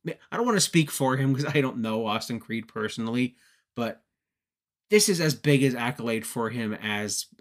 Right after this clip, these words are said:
as the, the title wins, I guess. But that only means that Xavier Woods has to be the W W E champion at some point in time,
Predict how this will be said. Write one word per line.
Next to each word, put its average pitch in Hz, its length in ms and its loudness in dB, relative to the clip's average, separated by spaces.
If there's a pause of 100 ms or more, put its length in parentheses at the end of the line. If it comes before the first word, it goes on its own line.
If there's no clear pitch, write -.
as 104 460 -6
the, 104 380 -6
the 110 120 -10
title 107 460 -8
wins, 87 320 -12
I 104 220 -8 (120)
guess. 98 480 -2 (380)
But 135 140 -4
that 202 160 0
only 175 220 4
means 123 440 4
that 110 280 -2
Xavier 120 400 0
Woods 104 360 -4
has - 400 -4
to - 100 -16
be 107 180 -4
the 92 80 -6
W 98 200 -4
W 95 200 -6
E 90 120 -6
champion 95 420 -10
at - 100 -12
some 90 240 -8
point - 280 -12
in - 60 -20
time, 95 360 -10